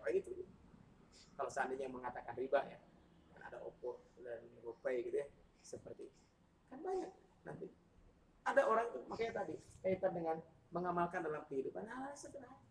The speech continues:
Kata Allah, "Ya ayyuhalladzina amanu, ittaqullaha wa dharu ma baqiya minar riba in kuntum mu'minin." Jauhi riba kalau kamu beriman. Fa in lam taf'alu, kalau kamu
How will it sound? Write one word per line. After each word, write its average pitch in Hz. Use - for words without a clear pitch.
Kata 147
Allah, 160
"Ya 151
ayyuhalladzina 135
amanu, 131
ittaqullaha 143
wa 135
dharu 147
ma 147
baqiya 139
minar 143
riba 180
in -
kuntum -
mu'minin." -
Jauhi 226
riba -
kalau 185
kamu 214
beriman. 190
Fa -
in 180
lam 165
taf'alu, 202
kalau 185
kamu 175